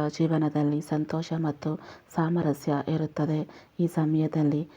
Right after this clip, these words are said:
ನಿಮ್ಮ ಸೃಜನಶೀಲತೆ ಮತ್ತು ಆತ್ಮವಿಶ್ವಾಸವು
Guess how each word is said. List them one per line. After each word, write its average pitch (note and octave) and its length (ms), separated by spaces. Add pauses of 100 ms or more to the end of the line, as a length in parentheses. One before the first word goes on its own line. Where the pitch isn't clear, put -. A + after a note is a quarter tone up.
(200)
ನಿಮ್ಮ D#3+ 300
ಸೃಜನಶೀಲತೆ D#3+ 880
ಮತ್ತು D3+ 320 (420)
ಆತ್ಮವಿಶ್ವಾಸವು D#3 1000